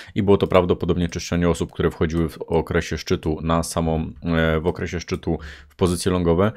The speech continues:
Także tutaj mamy klasycznie zebrane external liquidity z tego oto obszaru tym oto ruchem w górę, czyli mamy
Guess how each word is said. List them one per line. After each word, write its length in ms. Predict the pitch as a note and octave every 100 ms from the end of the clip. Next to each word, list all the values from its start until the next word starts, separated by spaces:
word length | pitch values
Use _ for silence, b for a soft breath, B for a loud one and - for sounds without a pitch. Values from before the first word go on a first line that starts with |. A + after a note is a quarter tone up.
| B B
Także 240 | A2 G2+
tutaj 240 | A#2+ C3+ B2+
mamy 240 | A#2+ A#2+
klasycznie 460 | - A2 G#2+ - G2+
zebrane 440 | F#2+ G2 G2+ G2+
external 480 | F#2+ - G2+ G2 F#2
liquidity 540 | F2+ - F2+ E2 F2+
z 60 | E2+
tego 220 | F#2 F2+
oto 160 | F2 F2+
obszaru 380 | - F2+ F2+ F2
tym 180 | F#2
oto 180 | F2 F2+
ruchem 300 | F2 E2+ E2
w 60 | D#2
górę, 260 | F#2 F2+
czyli 200 | F2 D#2+
mamy 320 | D#2+ D2+ D2+